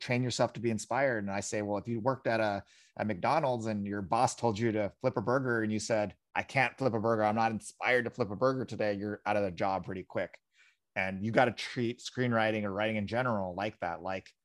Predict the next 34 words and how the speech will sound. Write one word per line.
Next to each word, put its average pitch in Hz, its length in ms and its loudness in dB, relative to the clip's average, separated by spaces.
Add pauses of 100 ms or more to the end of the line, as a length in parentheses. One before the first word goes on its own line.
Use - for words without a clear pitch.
(280)
i-, 98 140 -8
it's 110 160 -6
a 101 40 0
job, 92 520 0 (320)
and 101 100 -4
that 98 80 -2
you 107 100 -2
gotta 110 220 2
just 95 220 -4
do 107 140 -2
it 98 120 -2
constantly. 95 680 -6
So - 120 -6
I, 110 300 2 (320)
you 110 120 2
know, 107 80 0
even 123 200 2
though 120 160 8
I 104 80 6
might 107 180 4
not 104 160 0
be 101 80 -4
ins-, - 300 -8
like, 95 160 -4
inspired 104 500 2
like 95 160 -2
you 110 240 2
and 95 100 -2
write 95 200 -2
like, 90 180 -6
not 98 220 -2
you 85 280 -8
personally, 87 320 -10
but 90 140 -10